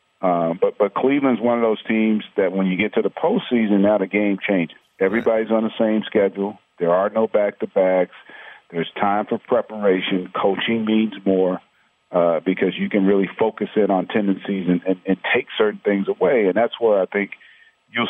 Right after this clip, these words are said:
Speaker 1: see them at their best. Problem, though, is we're not there yet. We got another, you know, eight
Speaker 2: <laughs> Right.
Speaker 1: weeks, uh, you know, tw-, ten weeks before we
Speaker 2: Yeah.
Speaker 1: get to that point. So, uh, you, they better start trying to figure it out. 'Cause right now, listen, they're closer to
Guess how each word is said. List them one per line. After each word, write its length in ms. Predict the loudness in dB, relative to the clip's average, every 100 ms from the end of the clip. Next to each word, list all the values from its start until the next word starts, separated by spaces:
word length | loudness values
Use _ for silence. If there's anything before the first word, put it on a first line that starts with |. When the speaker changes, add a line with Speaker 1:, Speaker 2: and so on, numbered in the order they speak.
| 0
Speaker 1:
see 120 | 0
them 200 | 2 2
at 200 | 0 2
their 120 | -2
best. 400 | 0 0 2 -2 -6 -20 -20 -20 _ _ _ -2
Problem, 320 | 0 0 0
though, 160 | 0 2
is 160 | 2 -2 -16 _ _
we're 80 | -4
not 260 | -2 -2 0
there 160 | 0
yet. 260 | 2 0 -2
We 120 | -2
got 180 | -2 -2
another, 420 | 0 0 0 -4 -8 -8
you 60 | -2
know, 200 | 0 0
eight 100 | -2
Speaker 2:
<laughs> 0 |
Right. 120 | -2
Speaker 1:
weeks, 280 | -2 -2 -2 -4 -4 -10 -12 -16 -6
uh, 320 | -2 0 0
you 100 | 0
know, 100 | 0
tw-, 460 | 0 0 2 0 -2
ten 280 | -2 0
weeks 220 | -2 -2 -6
before 320 | -6 -2 0
we 120 | 0 0
Speaker 2:
Yeah. 220 | 0 0
Speaker 1:
get 60 | 0
to 60 |
that 280 | 2 0 -2
point. 280 | -2 -2 -2 -2
So, 260 | 0 0 -4 _ -20 _ -6 -2
uh, 220 | 0 -2 -4 -2
you, 180 | -4 0
they 140 | -2
better 280 | 0 0 0 0
start 260 | 0 0
trying 200 | -2 -2
to 60 | -2
figure 240 | -4 0 2
it 20 |
out. 160 | 2
'Cause 120 | 0 -2
right 160 | -2 0
now, 260 | 0 2
listen, 280 | 0 -2 -2
they're 120 | -2
closer 380 | 0 -2 -2
to 80 | -2